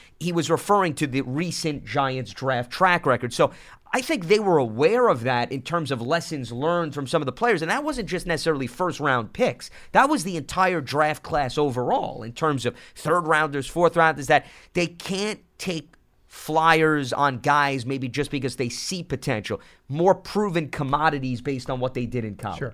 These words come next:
Speaker 2: And I
Speaker 1: That
Speaker 2: will,
Speaker 1: was certainly a part of the
Speaker 2: and I will
Speaker 1: conversation.
Speaker 2: tell you that if you sat down thirty-two general managers and said, "Give me your, your opinion on Ereck Flowers. First rounder, no. Second rounder, what?" Not all thirty-two are gonna agree with you.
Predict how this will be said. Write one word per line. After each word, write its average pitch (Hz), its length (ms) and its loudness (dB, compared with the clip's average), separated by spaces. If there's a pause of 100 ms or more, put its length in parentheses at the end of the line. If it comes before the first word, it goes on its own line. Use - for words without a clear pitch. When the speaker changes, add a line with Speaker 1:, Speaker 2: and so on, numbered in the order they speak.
(120)
Speaker 2:
And 156 100 -2
I 165 80 6
Speaker 1:
That 180 140 12
Speaker 2:
will, 208 60 4
Speaker 1:
was 196 120 0
certainly 170 280 4
a 131 40 2
part 135 180 4
of 104 60 -2
the 113 140 -4
Speaker 2:
and 170 100 4
I 180 80 4
will 185 120 4
Speaker 1:
conversation. 175 120 0
Speaker 2:
tell 185 160 6
you 160 100 2
that 147 100 0
if 139 100 -4
you 170 180 0 (160)
sat 175 240 4
down 165 240 0
thirty-two 180 560 0
general 160 380 2
managers 151 560 0
and 127 120 -8
said, 135 320 -2
"Give 160 220 2
me 170 140 0
your, 151 540 2 (100)
your 160 260 0
opinion 156 640 -2 (280)
on 147 200 -2
Ereck 160 260 4
Flowers. 143 500 0
First 165 280 0
rounder, 185 340 0
no. 175 260 0
Second 156 360 -4
rounder, 165 340 0
what?" 185 240 0 (400)
Not 170 400 4
all 180 180 4
thirty-two 180 540 2
are 165 80 2
gonna 156 300 2
agree 143 260 0
with 180 180 0
you. 220 300 0